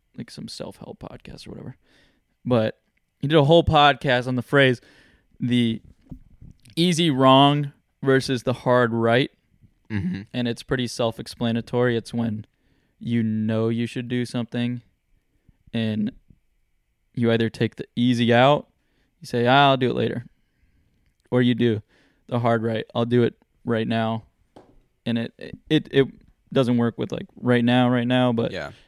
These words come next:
Speaker 1: you could say, like, there's a fork in the road, and one,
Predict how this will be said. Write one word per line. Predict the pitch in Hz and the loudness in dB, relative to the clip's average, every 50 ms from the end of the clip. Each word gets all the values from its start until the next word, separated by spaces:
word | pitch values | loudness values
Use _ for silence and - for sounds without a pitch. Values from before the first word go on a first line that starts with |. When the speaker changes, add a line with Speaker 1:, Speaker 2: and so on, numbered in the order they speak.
| _ | _
Speaker 1:
you | - - 117 | -18 -16 -14
could | - - - - | -14 -16 -16 -14
say, | - 123 120 | -12 -10 -10
like, | 117 110 101 - - _ _ _ _ _ _ _ _ _ _ _ _ _ _ _ _ _ _ _ _ _ _ _ _ _ _ _ _ _ _ _ - - - - - | -8 -10 -10 -12 -16 _ _ _ _ _ _ _ _ _ _ _ _ _ _ _ _ _ _ _ _ _ _ _ _ _ _ _ _ _ _ _ -20 -16 -12 -12 -8
there's | - - 120 | -4 0 0
a | 123 113 | 0 0
fork | - - 139 131 127 - | 2 2 2 2 4 2
in | 143 123 | 0 0
the | 117 113 | 0 2
road, | 120 123 123 123 120 120 120 113 - - - _ _ _ _ _ _ _ - | 2 4 4 4 4 4 2 -2 -4 -12 -18 _ _ _ _ _ _ _ -8
and | 120 123 | -4 0
one, | 123 123 123 120 120 - | 0 2 2 0 -2 -4